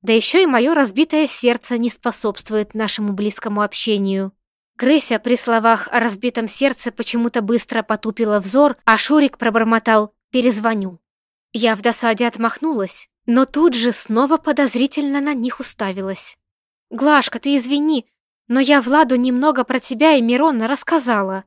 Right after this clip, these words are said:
сразу же кинулась каяться Крыся. «Влад этот в магазин ко мне зашёл, ну и давай спрашивать.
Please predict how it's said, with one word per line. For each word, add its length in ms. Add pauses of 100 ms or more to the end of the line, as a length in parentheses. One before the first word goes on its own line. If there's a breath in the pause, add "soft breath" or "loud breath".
(380)
сразу 380
же 100
кинулась 460
каяться 400
Крыся. 480 (340)
«Влад 440
этот 260
в 60
магазин 480
ко 120
мне 180
зашёл, 380
ну 180
и 60
давай 320
спрашивать. 800